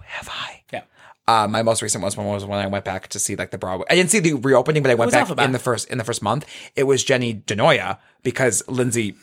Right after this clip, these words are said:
Speaker 1: Pierce was out for, for a bit, and she
Speaker 2: I love
Speaker 1: was
Speaker 2: Jen Denoya.
Speaker 1: I,
Speaker 2: She
Speaker 1: it
Speaker 2: sounds auto-tuned when she's
Speaker 1: and
Speaker 2: in
Speaker 1: it's
Speaker 2: a good way,
Speaker 1: hard,
Speaker 2: in a good
Speaker 1: and it's
Speaker 2: way.
Speaker 1: hard to describe this to people. I've never seen someone, and not in a way where she was walking through it,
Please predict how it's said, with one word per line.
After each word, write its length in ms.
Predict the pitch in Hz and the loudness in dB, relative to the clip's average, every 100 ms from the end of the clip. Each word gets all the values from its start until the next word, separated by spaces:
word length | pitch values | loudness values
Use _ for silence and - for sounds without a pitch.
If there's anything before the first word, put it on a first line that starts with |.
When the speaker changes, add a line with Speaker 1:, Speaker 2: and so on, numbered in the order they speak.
| _ - - | _ -18 -2
Speaker 1:
Pierce 220 | 143 - | 0 0
was 100 | 110 | 2
out 180 | 113 - | 0 0
for, 200 | 110 90 | -4 -4
for 180 | - 110 | -2 0
a 40 | |
bit, 160 | 110 - | 0 0
and 160 | 165 151 | 0 2
she 140 | - | 0
Speaker 2:
I 20 | 240 | 2
love 60 | |
Speaker 1:
was 200 | 226 214 | 2 2
Speaker 2:
Jen 100 | 156 | -2
Denoya. 240 | 110 113 113 _ _ _ - | -10 -18 -20 _ _ _ -2
Speaker 1:
I, 120 | 185 - - - | -2 -6 -8 -4
Speaker 2:
She 60 | |
Speaker 1:
it 60 | 262 | 0
Speaker 2:
sounds 180 | 349 320 | 0 2
auto-tuned 380 | 285 330 160 120 | 0 0 -8 -12
when 100 | 113 | -4
she's 120 | 117 | 0
Speaker 1:
and 100 | 220 | 2
Speaker 2:
in 40 | |
Speaker 1:
it's 120 | 226 | 2
Speaker 2:
a 40 | - | 4
good 80 | 226 | 6
way, 60 | |
Speaker 1:
hard, 140 | 247 269 | 6 4
Speaker 2:
in 60 | |
a 40 | - | 0
good 80 | 208 | -2
Speaker 1:
and 80 | |
it's 100 | 202 | -2
Speaker 2:
way. 60 | - | 2
Speaker 1:
hard 160 | 208 208 | 2 2
to 40 | |
describe 440 | 202 196 170 147 160 | 0 0 4 2 2
this 140 | 185 | -2
to 80 | 190 | -2
people. 460 | 208 202 214 226 _ _ _ _ _ _ | -2 0 0 -2 _ _ _ _ _ _
I've 140 | 170 160 | 0 2
never 240 | 170 180 | 2 2
seen 280 | 208 185 180 | 2 0 -2
someone, 540 | - 147 127 113 110 104 _ _ _ _ _ _ _ _ _ _ | -2 -2 -2 -4 -8 -14 _ _ _ _ _ _ _ _ _ _
and 120 | 151 156 | -2 2
not 180 | 190 | 2
in 80 | 233 | 2
a 40 | 226 | 2
way 140 | 226 | 4
where 120 | 208 | 4
she 100 | 202 | 0
was 140 | 175 147 | -4 2
walking 340 | 147 156 139 | 2 2 -6
through 220 | 131 127 | -4 -4
it, 180 | 87 | -4